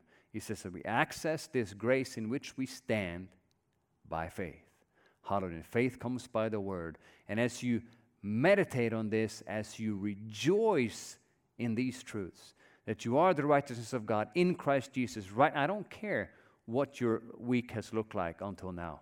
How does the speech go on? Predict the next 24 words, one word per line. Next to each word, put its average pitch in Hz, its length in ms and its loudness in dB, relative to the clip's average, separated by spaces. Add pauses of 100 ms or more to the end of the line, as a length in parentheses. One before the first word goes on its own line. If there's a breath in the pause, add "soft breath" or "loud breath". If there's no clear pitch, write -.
(100)
I 107 80 0
don't 139 140 0
care 139 140 -6
what 127 140 -4
this 110 200 -4
month 123 260 -2
or 113 40 -6
this 113 200 -2
year 120 200 -4
has 92 220 -10
looked 98 220 -8
like. 69 160 -14 (420 loud breath)
If 110 180 -6
you 143 80 2
will 110 140 -2
start - 640 -4 (840)
to 113 120 -4
say, 117 600 -2 (380 soft breath)
"I 107 180 2
am 165 340 2
the 147 80 2
righteousness 135 520 0
of 113 140 -6
God 107 280 2